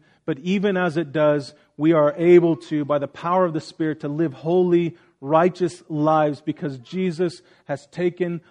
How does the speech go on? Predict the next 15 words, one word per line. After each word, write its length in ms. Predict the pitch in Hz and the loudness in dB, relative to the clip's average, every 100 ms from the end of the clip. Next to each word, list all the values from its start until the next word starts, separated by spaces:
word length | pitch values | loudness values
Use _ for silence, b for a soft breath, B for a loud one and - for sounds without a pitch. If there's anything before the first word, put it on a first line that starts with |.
| b | b
our 140 | 139 | -6
weakened, 680 | 131 131 165 190 196 190 180 - | -4 -4 -4 -2 -2 -2 -4 -8
sinful 720 | - 175 185 180 185 180 - _ _ | -14 -8 -6 -6 -4 -4 -6 _ _
hearts 520 | - 175 147 131 - b b | -8 -4 -2 -4 -14 b b
and 200 | 143 147 | -6 -4
made 240 | 165 170 | 0 0
them 160 | 147 139 | 0 -4
strong 720 | - - - 190 185 170 151 | -6 -10 -2 0 2 0 -2
and 200 | 156 156 | -4 -2
alive 680 | 147 139 160 175 151 139 135 b b b | 0 2 4 4 2 0 -4 b b b
by 160 | 143 135 | -4 -4
paying 480 | - 170 185 185 165 | -6 -8 -4 -4 -2
the 160 | 147 - | -4 -4
ultimate 640 | 185 185 196 190 185 175 - _ _ | 2 4 4 0 -4 -4 -12 _ _
price 580 | - 190 156 147 135 | 0 2 4 2 -4